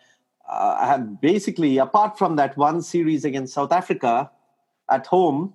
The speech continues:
that they lost one nil and that they could have actually drawn had it not been for rain, they came really close to winning a test. Uh, apart from that, they have been undefeated in tests since, um,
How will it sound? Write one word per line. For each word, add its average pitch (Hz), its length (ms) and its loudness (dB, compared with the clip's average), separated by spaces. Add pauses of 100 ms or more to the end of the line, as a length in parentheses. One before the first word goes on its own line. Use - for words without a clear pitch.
(120)
that 127 260 0
they 143 80 0
lost 123 380 0
one 117 260 0
nil 139 360 -2 (260)
and 120 280 -2
that 117 200 -4
they 113 260 -2 (240)
could 165 140 0
have 135 80 0
actually 123 460 -2 (260)
drawn 113 540 -2 (380)
had 123 200 -4
it 117 100 -10
not 135 220 -4
been 127 200 -2
for 120 120 -4
rain, 120 440 -2
they 120 80 -2
came 120 200 -2
really 131 200 0
close 131 360 -4
to 110 420 -4
winning 120 300 -6
a 104 40 -8
test. 113 400 -8 (480)
Uh, 127 200 0
apart 233 280 0
from 175 140 0
that, 170 320 0
they 147 220 2
have 135 400 -2
been 131 220 -2
undefeated 147 720 -2
in 135 340 -6
tests 160 380 -6
since, - 580 -8
um, 123 420 -2